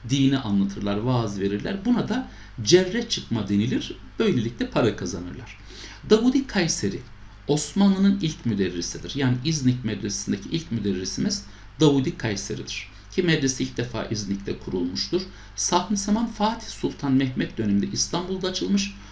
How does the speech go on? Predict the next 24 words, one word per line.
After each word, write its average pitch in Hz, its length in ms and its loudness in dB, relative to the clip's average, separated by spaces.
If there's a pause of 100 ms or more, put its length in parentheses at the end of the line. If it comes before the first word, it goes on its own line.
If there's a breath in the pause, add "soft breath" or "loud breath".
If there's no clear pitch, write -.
(200 loud breath)
Osmanlı'nın 156 680 0
üniversite 160 460 0
niteliğindeki 127 500 0
ilk - 240 -2
medresesidir. 95 760 -6 (400 loud breath)
Enderun 202 500 10
Mektebi, 104 480 0
bunu 208 120 6
söylemiştim 196 640 2
size, 127 240 -2
ikinci 196 420 2
Murat 196 400 4
döneminde 95 520 0 (420 loud breath)
ilk 208 260 2
defa 123 400 -2
Edirne 127 380 4
Sarayı'nda 98 480 0
açılmıştır. - 600 -6 (380 loud breath)
Devlet 180 360 4
adamı 175 220 0
yetiştirmek 165 600 -4
amacıyla 107 420 0
açılmış 110 460 -2
olan 98 200 0